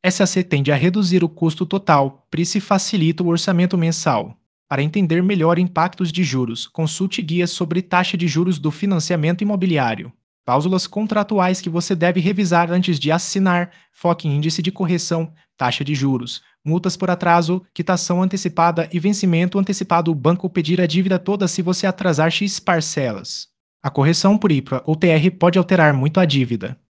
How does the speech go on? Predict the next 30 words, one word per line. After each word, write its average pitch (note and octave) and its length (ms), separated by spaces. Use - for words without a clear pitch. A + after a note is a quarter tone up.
Revise D#3 320
seguro F3+ 320
habitacional, F#3 920
tarifa E3 360
de F3 100
avaliação, F#3+ 640
taxa C#3 240
de D3 120
administração G3 920
e F#3 60
cláusulas D#3+ 480
de G3 100
reajuste F#3+ 560
unilateral. D3+ 760
Peça F#3 220
cópias F#3+ 380
completas, C#3+ 800
tire G3 260
dúvidas F3+ 380
por F3+ 140
escrito F#3 580
e, A3+ 260
se - 180
possível, C3+ 600
consulte G#3 520
um F#3+ 80
advogado F3 580
ou G3 100
consultor G3 540
financeiro. C3+ 760